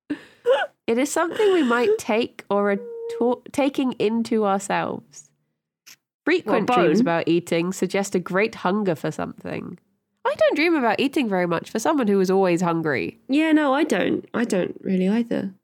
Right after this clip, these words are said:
Speaker 2: I didn't even eat these tacos in my dream. They were just given to me.
Speaker 1: Yeah.
Speaker 2: Also, who would make bone-in tacos? That's a terrible idea.
Speaker 1: Maybe that's, have you been playing the new Plate Up dishes? 'Cause they have bones now.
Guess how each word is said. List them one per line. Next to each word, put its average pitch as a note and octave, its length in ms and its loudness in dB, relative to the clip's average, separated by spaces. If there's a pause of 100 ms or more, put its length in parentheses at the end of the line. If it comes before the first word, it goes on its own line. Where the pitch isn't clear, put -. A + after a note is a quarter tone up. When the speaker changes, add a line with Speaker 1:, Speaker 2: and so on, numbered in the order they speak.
(480)
Speaker 2:
I C#4 120 0
didn't G4 160 4
even D4+ 180 6
eat D4+ 140 0
these E4+ 180 0
tacos E3+ 480 -2
in E3 80 -2
my D3+ 120 -2
dream. E3+ 480 0 (100)
They A#3 100 0
were B3 60 2
just A#3 160 -6
given C4+ 260 0
to F3+ 140 -6
me. D#3+ 260 -2 (1120)
Speaker 1:
Yeah. G3 960 -6 (1120)
Speaker 2:
Also, D#4 560 2
who F4 240 4
would F#4 160 2
make B3 180 0
bone-in A3+ 460 4
tacos? - 760 -4 (1080)
That's A3+ 140 -8
a A3+ 40 -8
terrible D#4+ 400 2
idea. - 340 -2
Speaker 1:
Maybe F#4+ 400 2
that's, - 680 -4
have A#3 160 -2
you C4+ 140 0
been D4+ 180 0
playing B3+ 640 -2
the G#3 100 0
new G#3 220 2
Plate G3 340 -4
Up A3+ 220 -4
dishes? C4 400 -2
'Cause G3 220 -4
they A3 180 0
have F#3 320 -2
bones D#3+ 420 -4
now. D#3+ 380 -8